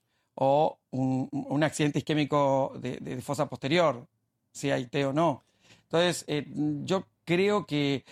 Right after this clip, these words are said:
que, mm, si el médico general, otorrinolaringólogo, pediatra, clínico, el que quiera, que quiera dedicarse a medicina vestibular, o por lo menos que quiera adentrarse en el mundo de la medicina vestibular,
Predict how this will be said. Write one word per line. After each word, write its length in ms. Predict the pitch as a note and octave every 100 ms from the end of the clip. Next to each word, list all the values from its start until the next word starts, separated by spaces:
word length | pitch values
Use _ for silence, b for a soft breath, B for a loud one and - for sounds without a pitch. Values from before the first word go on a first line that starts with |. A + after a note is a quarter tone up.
| B B B _ -
que, 540 | D3 C#3 C#3 C3+ C3+
mm, 120 | C3+ A#2+ b b b
si 520 | - - - - E3
el 440 | E3 E3 E3 D#3+ D#3+
médico 400 | F#3+ A#3 A#3+ A3+
general, 640 | - D#3 D3+ D#3 C3 A#2 - -
otorrinolaringólogo, 1300 | C3+ C3+ B2+ D#3 D3+ C3 C3 E3 G#3 G3+ F#3+ F3+ F3
pediatra, 880 | C#3+ B2+ C3+ D#3+ D#3+ - C#3 C3+ C3
clínico, 440 | D#3 E3 D#3+ D3
el 60 | C#3+
que 140 | D3
quiera, 380 | C3+ D3 B2 A#2+ -
que 140 | C3
quiera 300 | - F3 F#3+
dedicarse 640 | F3 D3+ C#3 F#3 D3+ - B2
a 80 |
medicina 340 | B2+ A#2+ C#3+ D3+
vestibular, 380 | C#3 E3 G3 D3
o 100 | C#3
por 120 | C#3+
lo 60 |
menos 200 | F3 G#3+
que 100 | -
quiera 300 | C3+ G3+ F#3+
adentrarse 640 | D3+ C#3 C#3 - B3 D3 -
en 60 | B2
el 80 |
mundo 280 | D3 F3+ C#3+
de 60 | C3
la 80 | C3
medicina 380 | C3 B2 D3+
vestibular, 580 | D#3 - D3+ F3 F3+ F3